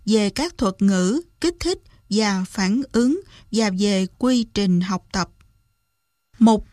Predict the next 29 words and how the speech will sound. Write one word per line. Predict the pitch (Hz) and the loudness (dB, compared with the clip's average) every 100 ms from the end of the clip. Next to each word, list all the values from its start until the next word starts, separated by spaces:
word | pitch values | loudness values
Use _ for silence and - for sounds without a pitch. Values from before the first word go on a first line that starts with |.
| - | 0
tiêu | 247 240 226 - | 2 2 0 0
của | 202 185 262 - | 0 2 0 0
tâm | 240 220 | 2 4
lý | 233 | 2
học. | 302 247 180 _ _ _ _ _ _ _ - | 0 -2 -4 _ _ _ _ _ _ _ -2
Trong | 254 240 | 0 0
tác | 233 302 | 0 -2
phẩm | - 196 | 0 0
chính | 226 254 302 381 | 2 2 2 0
của | 196 190 | -2 0
ông, | - 220 214 208 196 | 0 2 4 4 2
một | 185 | 0
nghìn | 208 196 185 | 0 2 2
chín | 185 269 | 0 0
trăm | 262 220 | 2 2
mười | 180 | 2
chín, | - 240 330 - - - | 0 0 0 -4 -20 -6
Watson | 233 311 - - 233 220 214 | 0 0 0 0 2 2 2
triển | 185 220 | 2 0
khai | - 254 233 | 0 -2 0
đầy | 196 196 180 | 0 0 0
đủ | 185 185 320 | 0 0 0
tâm | - 226 | 2 2
lý | 262 | 2
học | 302 190 - | 0 -2 -2
kích | 302 339 - | -4 -4 -2
thích, | 359 381 - _ | -4 -4 -14 _
phản | - 226 190 220 - | -8 -2 0 0 0
ứng. | 220 240 311 | 0 2 2